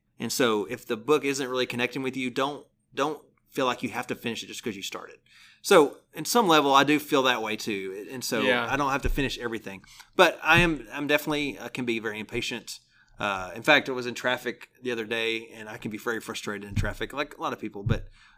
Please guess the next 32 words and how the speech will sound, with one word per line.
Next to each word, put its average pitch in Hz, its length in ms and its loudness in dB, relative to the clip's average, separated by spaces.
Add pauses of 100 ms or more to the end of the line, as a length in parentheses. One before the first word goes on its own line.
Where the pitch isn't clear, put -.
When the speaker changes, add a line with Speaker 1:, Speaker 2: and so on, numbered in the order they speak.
Speaker 1:
uh, 104 280 -2
my 113 140 -4
son 143 220 0
was 123 120 -4
sitting 123 260 -4
there, 117 220 0
and, 110 220 -6 (480)
uh, 98 440 -2 (300)
and 117 80 -10
he 117 140 -12
goes, 101 500 -10
"Chapter - 320 -2
fifteen, 104 600 -8 (220)
Dad 117 280 0
in 120 80 -4
Traffic." - 500 -12 (480)
And 196 220 6
so 135 100 -2 (100)
Speaker 2:
<laughs> - 60 -20
Speaker 1:
it's 151 180 -4
just 180 160 2
a 165 60 4
great 143 200 6
line, 120 360 2
because 120 320 -4
as 127 200 -4
he 131 100 -2
thinks 127 240 0
about 120 340 -2 (560)
writing 143 300 2
a 135 60 -4
b-, 123 100 -12